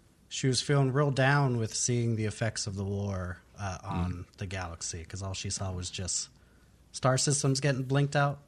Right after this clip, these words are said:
Speaker 1: of existence.
Speaker 2: Mm.
Speaker 1: So I think she was, uh, rightfully worried and,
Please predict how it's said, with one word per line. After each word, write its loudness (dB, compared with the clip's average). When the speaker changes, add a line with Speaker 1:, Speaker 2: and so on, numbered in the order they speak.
Speaker 1:
of 0
existence. -2
Speaker 2:
Mm. -20
Speaker 1:
So -2
I -2
think 4
she 4
was, 6
uh, 0
rightfully 4
worried 4
and, 2